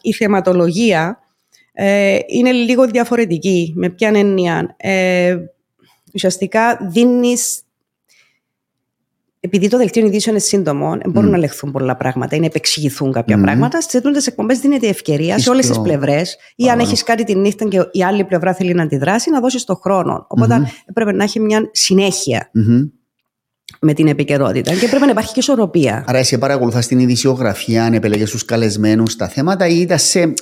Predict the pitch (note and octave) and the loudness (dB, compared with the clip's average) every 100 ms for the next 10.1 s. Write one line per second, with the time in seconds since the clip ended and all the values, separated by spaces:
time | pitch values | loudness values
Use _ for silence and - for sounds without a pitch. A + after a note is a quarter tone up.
0 | - B2 - C3+ B2+ A#2+ E3+ F#3 B2 - | -6 -6 -2 0 2 2 2 2 0 0
1 | A#2+ - C3+ B2 G#2+ G#2+ G2+ A#2 G#2 G#2 | 0 0 2 2 2 -2 -2 0 0 0
2 | A2 A2+ G#2 F#2+ - - A#2 G2+ - - | 0 -2 -2 0 2 2 2 0 0 0
3 | A3 B2+ E3 E3+ F3+ F3+ F3+ F3 E3 D#3 | 0 2 0 0 0 2 2 2 2 2
4 | E3+ A3+ - - D#3 - - - B3+ B3+ | 2 2 2 0 0 0 -2 0 0 0
5 | D4+ E4+ D#4 D#4 D4 C4+ C#4 C4 G3 F#3+ | 0 -2 -2 -4 -2 -4 -2 -2 -2 0
6 | B3+ E4 D#4 D#4 C#4 A#3 A#3 A3 F#3 C#3+ | 0 0 -2 -4 -6 -4 -4 -4 -4 -4
7 | A#3+ C#4 B3+ - - B3 - A3 G3+ G3+ | -4 -4 -6 -8 -8 -8 -8 -4 -2 -2
8 | - - G#3 G#3+ A3 G#3 F#3 E3+ F3+ G#3+ | -4 -4 0 2 2 2 0 0 -2 -2
9 | A3+ A3+ D3+ D3+ D3 D3 D#3+ E3+ G3 B2 | -2 -2 -2 -2 -2 -6 -4 -4 -2 -4
10 | F2 | -8